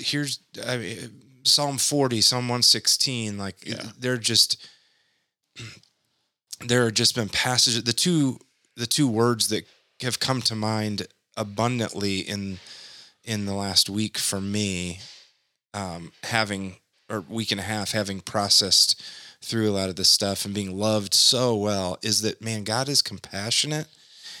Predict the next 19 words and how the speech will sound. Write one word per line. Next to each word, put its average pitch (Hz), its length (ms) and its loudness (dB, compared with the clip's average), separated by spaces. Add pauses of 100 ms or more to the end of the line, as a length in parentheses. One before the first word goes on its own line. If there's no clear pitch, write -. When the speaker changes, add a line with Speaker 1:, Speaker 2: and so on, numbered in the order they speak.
(120)
Speaker 1:
and 104 180 -4
God 110 360 2
is - 260 2
tender. 85 560 -4 (120)
Speaker 2:
Yeah. 127 320 0 (180)
Speaker 1:
Those 131 220 4
are 151 60 2
the 117 80 -2
two 165 360 2
words 123 380 4
that 107 180 2
resonate 113 500 0
with 123 240 -4
me. 135 300 -4
And 127 120 0
I, 135 180 2 (340)
Speaker 2:
Yeah. - 140 -4 (260)
Speaker 1:
you 127 120 0
know, 101 240 -2